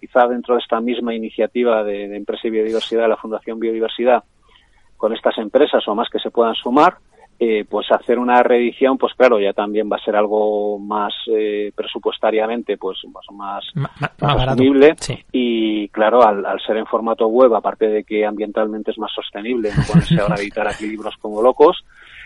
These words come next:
Speaker 1: eh, sino que sea un, un, un formato online, pues claro, también, eh, eh, hace que, que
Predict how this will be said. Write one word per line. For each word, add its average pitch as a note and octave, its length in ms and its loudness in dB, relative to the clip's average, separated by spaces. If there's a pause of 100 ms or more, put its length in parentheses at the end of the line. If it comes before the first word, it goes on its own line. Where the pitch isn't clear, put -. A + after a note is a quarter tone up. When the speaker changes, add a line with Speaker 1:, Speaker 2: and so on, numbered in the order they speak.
(100)
Speaker 1:
eh, A#2 320 0 (120)
sino A2 240 -4
que G#2+ 120 -6
sea A2+ 240 0
un, A2+ 100 -6
un, A2 340 -10 (440)
un A2 80 -10
formato A2+ 500 -4
online, C#3 460 2 (360)
pues A2 160 -6
claro, B2 280 6
también, A2 460 -2
eh, B2 200 -2
eh, A2 440 -4
hace A#2+ 340 -2
que, A#2 340 0
que A2+ 80 -6